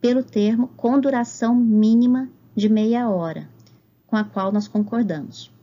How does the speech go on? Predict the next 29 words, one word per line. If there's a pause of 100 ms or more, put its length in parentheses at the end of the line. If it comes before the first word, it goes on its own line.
(1500)
A
terceira
proposta
na
consulta
pública
foi
da
Neoenergia
e
é
referente
ao
artigo
dezessete. (640)
No
artigo
dezessete,
nós
havíamos
feito
uma
adequação
em
relação
ao
C
M
O